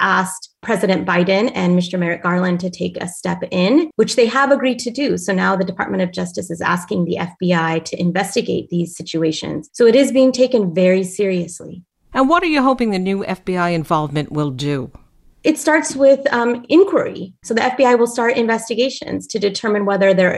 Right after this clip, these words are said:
Speaker 1: is a coordinated effort. And if there is, they will take the steps necessary to put a stop to this, this harassment, this verbal abuse, following board members and staff members. It's essentially preventing school boards from doing the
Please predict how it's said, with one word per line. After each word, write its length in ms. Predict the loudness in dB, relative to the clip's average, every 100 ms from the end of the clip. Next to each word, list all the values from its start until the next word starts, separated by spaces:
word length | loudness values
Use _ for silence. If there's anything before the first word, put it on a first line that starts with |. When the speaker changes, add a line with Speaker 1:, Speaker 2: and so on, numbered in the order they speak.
| 2
Speaker 1:
is 180 | 4
a 60 | 4
coordinated 680 | 0 -6 -4 -2 -2 -2 -4
effort. 460 | -6 -2 0 0 0
And 100 | 0
if 120 | 2
there 160 | 2 2
is, 360 | 6 6 4 4
they 160 | 4 6
will 120 | 4
take 220 | -2 -6
the 80 | -6
steps 320 | -4 -6 -2
necessary 800 | -2 -2 -6 -6 -6 -4 -6 -8 _
to 100 | -2
put 140 | 2
a 60 | 2
stop 380 | 2 0 0 -2
to 100 | -4
this, 280 | -4 -10 -6
this 160 | -6 -2
harassment, 880 | -2 2 2 0 0 0 2 2
this 300 | 0 -4 -6 -12 0
verbal 300 | 2 4 4
abuse, 640 | 4 2 4 4 2 -4 -14 _ 0
following 520 | 4 6 6 6 4
board 260 | 4 2
members 340 | 2 0 -2 -2
and 160 | -6
staff 380 | -4 -2 -2 -4
members. 540 | -6 -2 0 0 -2 -8 _
It's 260 | 0 0 -2 _
essentially 640 | -4 0 4 4 4 2 2
preventing 960 | 2 0 2 2 2 2 2 2 -2 -8
school 440 | -16 -12 -2 0
boards 440 | 2 2 2 0 -2
from 180 | -2 0
doing 360 | 2 4 4
the 280 | 2 -2 -8